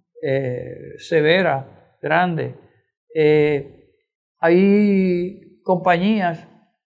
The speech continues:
eh, en este caso en Puerto Rico se llama Surgical Solutions,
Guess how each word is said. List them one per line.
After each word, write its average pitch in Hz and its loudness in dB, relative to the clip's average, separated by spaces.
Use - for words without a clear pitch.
eh, 143 -4
en 147 -4
este 156 -4
caso 185 0
en 165 -6
Puerto 170 -2
Rico 185 2
se 156 2
llama 156 0
Surgical 185 0
Solutions, 175 -2